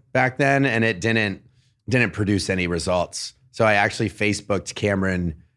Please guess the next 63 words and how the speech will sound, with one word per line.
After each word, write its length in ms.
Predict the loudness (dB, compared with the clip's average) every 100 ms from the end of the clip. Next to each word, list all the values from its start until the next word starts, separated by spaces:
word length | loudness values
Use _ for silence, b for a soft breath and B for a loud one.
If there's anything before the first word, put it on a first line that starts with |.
| _
Eubanks 480 | 0 2 2 0 -6
at 80 | -8
the 60 |
time 300 | -6 -6 -4
from 220 | -2 0 2
Real 160 | 2
World. 420 | 2 0 0 -2 -6 -12 _ _
And 80 | -2
I 80 | 0
was 120 | 0
like, 140 | -2 0
"Hey, 220 | 0 2
I 40 |
have 140 | 2 2
no 140 | 2
one 120 | 2 0
else 180 | -2
to 160 | -4 -4
ask. 540 | -2 0 -2 -6 -12 -18 _ _ -4
Can 100 | -2
I 100 | 0
pick 260 | -2 -4
your 100 | -2
brain?" 340 | -2 -2 -2 -2
And 140 | -2
she 140 | -2 -2
was 120 | -2
like, 120 | -4 0
"I 120 | 2
have 240 | 2 2 -2
actually 480 | -2 -2 -2 -2 -2
been 140 | -2
asked 280 | -2 -4 -4
to 40 |
do 100 | -2
this 180 | -2 -2
show 220 | -2 -2
too." 500 | -4 0 4 4 2 b b -2
And 80 |
then 80 | 0
we 80 | 0
decided 420 | 0 0 0 0
to 60 | -2
do 40 |
the 60 | -4
show. 200 | -4 -2
That 160 | 0
was 160 | -2 -2
the, 200 | -6 -6 -12 _ _ -2
I'd 160 | 0
forgotten 340 | 2 2 2 0
that 180 | -6 -2
part. 280 | -2 0
But 240 | 0 -2 -4 b b b
the 120 | 0
Bravo 360 | 4 4 4 4
universe, 680 | 4 4 4 2 2 0 -2
it's 180 | -4 -2
funny 320 | 0 2 2
'cause 180 | 0 0
I 120 | 2
was 220 | 2 0 0
just, 320 | 0 -2